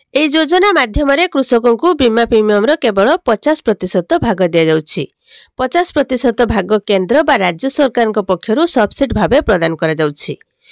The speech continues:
ଏହି ପ୍ରଧାନମନ୍ତ୍ରୀ ଫସଲ ବୀମା ଯୋଜନା ମାଧ୍ୟମରେ କୃଷକଙ୍କୁ ଫସଲ ନଷ୍ଟ ହେବାର ବୀମା ଦିଆଯାଉଛି। ଏହି ଯୋଜନା ଜରିଆରେ ରବି ଫସଲ ପାଇଁ ବୀମାର ପ୍ରିମିୟମ ଏକ ପଏଣ୍ଟ ପାଞ୍ଚ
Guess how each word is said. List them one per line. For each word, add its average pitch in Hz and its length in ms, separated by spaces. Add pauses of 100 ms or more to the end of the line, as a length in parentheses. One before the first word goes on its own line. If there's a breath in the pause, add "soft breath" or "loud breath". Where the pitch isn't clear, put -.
(240 loud breath)
ଏହି 226 200
ପ୍ରଧାନମନ୍ତ୍ରୀ 320 680
ଫସଲ 226 400
ବୀମା 196 280
ଯୋଜନା 214 400
ମାଧ୍ୟମରେ 208 520 (420 loud breath)
କୃଷକଙ୍କୁ 349 720
ଫସଲ 240 400
ନଷ୍ଟ 208 320
ହେବାର 214 400
ବୀମା 208 280
ଦିଆଯାଉଛି। 156 600 (1300)
ଏହି 269 140
ଯୋଜନା 294 440
ଜରିଆରେ 277 520
ରବି 277 300
ଫସଲ 339 380
ପାଇଁ 311 280
ବୀମାର 240 400
ପ୍ରିମିୟମ 233 400 (240)
ଏକ 202 260
ପଏଣ୍ଟ 220 260
ପାଞ୍ଚ 208 200